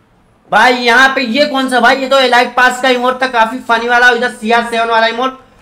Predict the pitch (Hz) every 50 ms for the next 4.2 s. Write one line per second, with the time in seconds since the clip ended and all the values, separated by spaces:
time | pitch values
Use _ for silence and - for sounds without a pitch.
0 | _ _ - 233 233 226 262 254 254 262 277 277 269 254 240 233 254 254 226 -
1 | 240 214 240 240 226 247 247 254 262 262 262 233 247 240 233 240 233 233 233 233
2 | 220 220 214 220 226 226 226 220 226 226 226 226 226 220 233 240 240 208 214 214
3 | 208 226 233 220 214 208 208 214 226 220 220 220 214 220 208 208 214 208 208 202
4 | 202 208 214 226